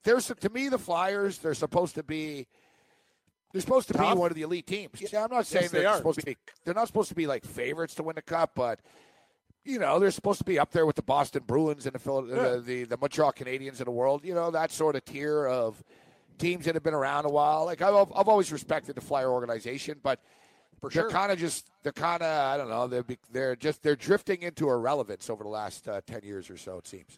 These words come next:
Speaker 2: They've never addressed their goaltending problem since the days of Roman Cechmanek.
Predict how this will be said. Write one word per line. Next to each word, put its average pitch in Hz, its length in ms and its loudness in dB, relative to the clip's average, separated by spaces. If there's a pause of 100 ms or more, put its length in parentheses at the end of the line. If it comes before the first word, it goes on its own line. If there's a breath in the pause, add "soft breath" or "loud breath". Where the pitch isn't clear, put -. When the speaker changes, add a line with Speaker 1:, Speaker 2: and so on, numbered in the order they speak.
(120)
Speaker 2:
They've 190 260 0
never 240 640 0
addressed 165 760 -2
their 156 140 -6
goaltending 170 640 -2
problem 175 420 -2
since - 200 -12
the 151 120 -6
days 156 300 -2
of 147 100 -10
Roman 151 280 -2
Cechmanek. 131 680 -8